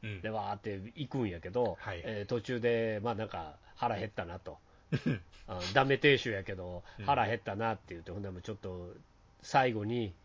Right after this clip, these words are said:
Speaker 1: うん。
Speaker 2: あの、なんかその、な-、なんやったかな、八宝菜じゃないわ。酢豚やったかな。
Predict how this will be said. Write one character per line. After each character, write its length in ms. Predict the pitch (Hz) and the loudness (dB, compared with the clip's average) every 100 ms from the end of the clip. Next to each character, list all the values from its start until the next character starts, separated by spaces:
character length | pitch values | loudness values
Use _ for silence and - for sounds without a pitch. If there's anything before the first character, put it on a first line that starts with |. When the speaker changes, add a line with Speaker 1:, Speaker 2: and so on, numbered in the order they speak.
| - | -14
Speaker 1:
う 60 | |
ん。 60 | 98 | -10
Speaker 2:
あ 180 | 90 95 | -10 -10
の、 300 | 90 90 87 | -10 -10 -8
な 120 | 95 | -8
ん 20 | 98 | -6
か 120 | - | -6
そ 140 | 107 | -6
の、 220 | 92 92 107 | -8 -8 -6
な-、 220 | 101 92 | -4 -4
な 160 | 95 95 | -4 -4
ん 60 | |
や 80 | 117 | -4
っ 20 | |
た 80 | - | 0
か 80 | 170 | 2
な、 140 | 117 | 2
八 140 | 180 180 | 4 4
宝 200 | - 247 | 6 6
菜 520 | 240 151 104 92 87 92 | 8 6 4 -4 -8 -8
じ 100 | 98 | -6
ゃ 60 | 95 | -6
な 100 | 90 | -8
い 60 | |
わ。 180 | 87 76 - - | -10 -12 -16 -12
酢 160 | - 143 | -2 0
豚 220 | 208 330 | 6 8
や 80 | 101 | 8
っ 20 | |
た 80 | - | 2
か 80 | 73 | -10
な。 160 | 78 | -14